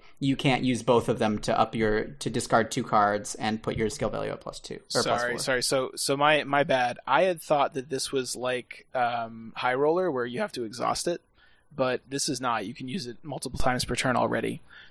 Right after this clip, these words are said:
Speaker 2: So
Speaker 1: Right.
Speaker 2: that's
Speaker 1: Yeah,
Speaker 2: pretty
Speaker 1: exactly.
Speaker 2: cool. Um, like, if you, if you're at the end
Speaker 1: Yeah, that's
Speaker 2: of
Speaker 1: true,
Speaker 2: the
Speaker 1: actually.
Speaker 2: game and you need to, you're trying to beat the boss, you can just be like, "Okay, I'm gonna dump my whole hand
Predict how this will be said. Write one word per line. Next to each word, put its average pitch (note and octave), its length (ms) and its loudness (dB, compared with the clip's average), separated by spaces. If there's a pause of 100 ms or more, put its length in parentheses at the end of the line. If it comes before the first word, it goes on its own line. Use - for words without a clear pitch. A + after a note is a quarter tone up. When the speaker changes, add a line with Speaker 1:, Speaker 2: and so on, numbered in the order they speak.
Speaker 2:
So B2+ 520 6
Speaker 1:
Right. - 260 6
Speaker 2:
that's F#3+ 160 6
Speaker 1:
Yeah, F#3 100 10
Speaker 2:
pretty E3+ 100 12
Speaker 1:
exactly. D3 220 8
Speaker 2:
cool. B2 340 4
Um, B2+ 520 4
like, C#3 180 4
if D3 140 0
you, C#3 380 4
if B2+ 120 -2
you're C#3 100 6
at C3+ 80 2
the B2+ 140 0
end B2+ 60 2
Speaker 1:
Yeah, D#3 160 10
that's A#2+ 200 2
Speaker 2:
of C3 60 2
Speaker 1:
true, E3 100 4
Speaker 2:
the C#3 60 6
Speaker 1:
actually. A#2 160 6
Speaker 2:
game C#3+ 220 6
and B2+ 120 0
you B2+ 100 -2
need C3 280 -4
to, B2 720 -2 (420)
you're B2+ 120 0
trying C3 220 4
to C3 80 4
beat C3+ 160 -2
the C3 80 2
boss, A#2 420 8
you B2 120 -2
can B2 100 -4
just B2 160 -2
be B2 80 4
like, A#2+ 180 2
"Okay, B2 220 0
I'm A#2+ 100 0
gonna A#2+ 140 -2
dump A#2+ 240 0
my A#2+ 80 2
whole D#3 160 6
hand B2 560 -4